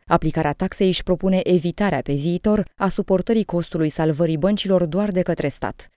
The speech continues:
Băncile germane vor fi obligate să vireze statului o parte din profituri, potrivit acestui proiect de lege care va fi supus aprobării Parlamentului până la sfârșitul anului.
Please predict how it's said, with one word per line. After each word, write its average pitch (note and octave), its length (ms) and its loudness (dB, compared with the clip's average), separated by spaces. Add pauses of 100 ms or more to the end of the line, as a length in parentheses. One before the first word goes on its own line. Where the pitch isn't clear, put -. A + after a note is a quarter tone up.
Băncile D#3+ 380 6
germane D#3+ 400 2
vor E3+ 160 2
fi F3 160 -4
obligate D#3+ 540 2
să D3 140 -2
vireze D3+ 360 2
statului D#3 400 0
o D3 80 4
parte D#3+ 320 0
din C3+ 160 0
profituri, F#3 500 2 (260)
potrivit G3 360 2
acestui F#3+ 400 -2
proiect F#3 360 0
de E3 120 2
lege F#3 280 2
care F#3 220 0
va F3 120 2
fi F#3+ 140 -4
supus F3+ 360 -6
aprobării D#3+ 460 0
Parlamentului E3+ 680 0
până G#3+ 220 0
la F#3 100 2
sfârșitul D3 520 -2
anului. C#3+ 520 0